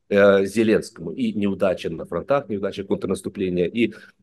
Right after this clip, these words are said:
отсутствие щас, э, кон-, конкретики по поводу помощи от Брюсселя и от Вашингтона. Поэтому чисто по-человечески, наверно, а, вот ощущение несправедливости,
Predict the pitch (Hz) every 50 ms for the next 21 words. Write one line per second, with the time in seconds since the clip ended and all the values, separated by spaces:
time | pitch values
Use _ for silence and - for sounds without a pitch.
0 | - - 107 101 - - 131 120 - - 104 101 95 - - 98 90 - - -
1 | - 101 101 98 101 - 107 95 101 - - 107 - - 107 95 - - 120 117
2 | 120 - - 104 - - 98 95 - 101 101 101 98 92 90 - - 110 104 101
3 | 92 95 87 - - 104 - - 110 101 92 104 107 95 - - 107 95 90 90
4 | 90 85 - - - - - - _ _ - 113 107 110 107 - - 98 104 104
5 | - 95 98 101 101 107 104 101 101 95 87 82 80 90 110 107 120 120 117 -
6 | 131 - - - - 113 101 - 123 107 113 147 160 - - - - 147 135 113
7 | 104 104 104 104 107 107 98 - _ _ _ _ _ _ _ _ - 101 104 98
8 | 98 98 95 95 95 98 95 95 95 90 90 95 95 - - - - - - _
9 | _ - - - 107 110 - 120 - 131 123 113 110 107 98 101 110 123 127 123
10 | 123 - - 123 113 113 104 104 98 101 107 110 104 117 123 - - - 139 131
11 | 131